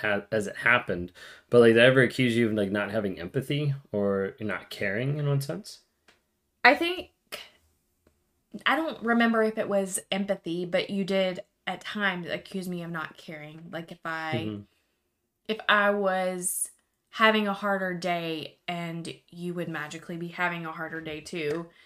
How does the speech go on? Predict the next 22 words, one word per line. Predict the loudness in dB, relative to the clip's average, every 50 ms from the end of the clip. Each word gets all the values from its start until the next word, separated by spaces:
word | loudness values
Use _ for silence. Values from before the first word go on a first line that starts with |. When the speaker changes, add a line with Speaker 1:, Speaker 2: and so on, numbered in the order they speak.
| -4 -2
Speaker 1:
Mm-hmm. | -2 -2 0 2 4
Speaker 2:
I | 6 6 6
would | 4 2
be | 0 -2 -2
expressing | -2 -4 -6 -6 0 2 2 2 2 0 -4 -6 -6 -8
how | -6 -6 -6
hard | -4 -2 -2 -2 -2 -2
my | -2 -2 -2 -2
day | -4 -8 -10 -10
was, | -8 -6 -6 -6 -6 -6 -8 -10 -12 -14 -16 -18 _ -14
and | -12 -12 -10 -10 -12
you | -12 -12
would | -12 -14 -16 _
say, | -16 -14 -12 -10 -10 -10 -12 -12 -14 -16 _ _ _ -20 -16
"Well, | -12 -8
you | -8 -8
just | -8 -8 -8
don't | -8 -10 -12
care | -12 -12 -12
about | -10 -12 -12 -12
me | -14 -16 -16 -14
because | -16 -16 -16 -16 -16 -16 -16 -16 -18 -18